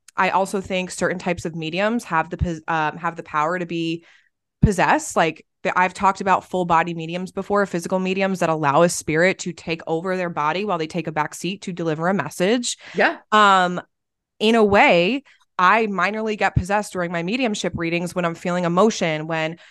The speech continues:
Speaker 1: they're changing. Like my dad always tells me, and my clients have always told me, "I take on the personality of that person," and they
Speaker 2: Mm-hmm.
Speaker 1: feel like they're sitting and having a conversation with their deceased loved ones. That is possession
Speaker 2: Yeah.
Speaker 1: to me.
Speaker 2: Your dictation changes,
Speaker 1: Yeah.
Speaker 2: your mannerisms, movements,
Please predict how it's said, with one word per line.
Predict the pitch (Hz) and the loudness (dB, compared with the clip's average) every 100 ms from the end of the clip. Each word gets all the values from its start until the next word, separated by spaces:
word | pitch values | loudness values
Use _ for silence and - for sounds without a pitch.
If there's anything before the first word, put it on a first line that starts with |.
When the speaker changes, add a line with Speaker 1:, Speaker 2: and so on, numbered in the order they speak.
| - | -2
Speaker 1:
they're | 214 | 0
changing. | 214 - 208 226 240 202 185 | 0 -4 -2 0 2 0 0
Like | 175 165 | 0 0
my | 185 | 0
dad | 202 208 | 2 2
always | 226 202 - | 2 0 0
tells | 202 196 | -2 -2
me, | 180 | -4
and | 170 | -6
my | 165 | -8
clients | - 208 214 | -2 -2 0
have | 190 | -2
always | 175 175 | -4 -4
told | 196 | -6
me, | 180 - | -6 -2
"I | 185 | -4
take | - - 214 - | -4 -2 -2 -2
on | 175 196 185 | 0 2 2
the | 160 | -2
personality | - 185 180 165 165 175 | -4 -4 -2 0 0 0
of | 165 160 | -2 0
that | - | -2
person," | - 165 190 214 247 - - - | -2 -2 0 0 0 -6 -8 -2
and | 208 | 0
they | 220 | 0
Speaker 2:
Mm-hmm. | 214 | -2
Speaker 1:
feel | 220 | 0
like | 254 254 | 0 2
they're | 240 | -2
sitting | - 220 202 | -2 -2 -2
and | 190 | -2
having | 190 180 | -2 -2
a | |
conversation | - 190 180 170 190 190 175 165 | -2 -2 0 0 -2 -2 -2 -2
with | 156 | -2
their | 165 | -4
deceased | 160 156 180 170 | -6 -8 -8 -6
loved | 160 156 | -4 -4
ones. | 151 - - - - _ _ - | -4 -12 -14 -16 -18 _ _ -2
That | 180 302 | 2 4
is | 453 | 2
possession | - 311 311 240 139 | -4 0 0 0 -4
Speaker 2:
Yeah. | |
Speaker 1:
to | 160 | -10
me. | 147 - 175 _ _ _ _ _ - | -14 -14 -20 _ _ _ _ _ -8
Speaker 2:
Your | 156 | -4
dictation | 147 - - - 180 185 185 | -4 -6 -12 -4 -4 -2 -4
changes, | 180 175 175 165 165 | -4 -2 -2 -2 2
Speaker 1:
Yeah. | 370 311 | 2 2
Speaker 2:
your | |
mannerisms, | 127 147 170 165 160 165 156 147 143 | 0 -2 -2 -2 -2 0 -2 -4 -6
movements, | 139 156 151 147 151 147 143 147 - - | -2 0 -2 -4 -2 -2 -2 -6 -10 -12